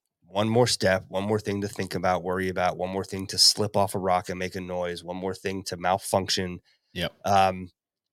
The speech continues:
Speaker 1: that could be, <sighs> I don't know, like, where, where does it go? I couldn't see where, like, how you drop it. Does it go, is there a button or a release piece that goes on the,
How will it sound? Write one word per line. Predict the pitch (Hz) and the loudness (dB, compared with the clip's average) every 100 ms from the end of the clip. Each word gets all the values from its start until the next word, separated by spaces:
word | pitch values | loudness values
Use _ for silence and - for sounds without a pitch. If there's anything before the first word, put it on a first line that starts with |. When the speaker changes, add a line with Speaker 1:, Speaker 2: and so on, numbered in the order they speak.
| _ - | _ -10
Speaker 1:
that | 107 113 - | 2 2 4
could | 117 95 | 0 0
be, | 113 117 113 110 107 - - - _ | 2 4 6 4 0 -4 -14 -20 _
<sighs> | _ _ - | _ _ -12
I | - - - _ _ _ _ _ 113 | -12 -12 -18 _ _ _ _ _ 2
don't | 113 | 2
know, | |
like, | 65 113 | 4 2
where, | 120 131 - | 6 6 6
where | 123 156 | 6 6
does | 160 | 6
it | 107 | 4
go? | 117 92 | 4 4
I | 87 | 2
couldn't | - 147 135 | 0 2 2
see | - 131 | 2 2
where, | 101 107 110 110 | 2 4 4 4
like, | 95 95 | 0 -4
how | - 107 | -2 2
you | 113 104 | 2 0
drop | 92 - 90 95 | -4 -2 0 -2
it. | - | -6
Does | 95 92 | -6 -6
it | 95 | -4
go, | 107 107 - | -2 0 -2
is | 98 | -4
there | 101 | -4
a | 87 | -4
button | 87 113 123 117 | 0 -2 0 0
or | 95 | 0
a | |
release | 92 87 95 113 - | -2 -6 -4 -2 -4
piece | - 120 117 | -4 -4 -2
that | - - | -4 -6
goes | 101 101 104 | -2 -2 -2
on | 101 101 | -4 -4
the, | 92 85 | -2 -4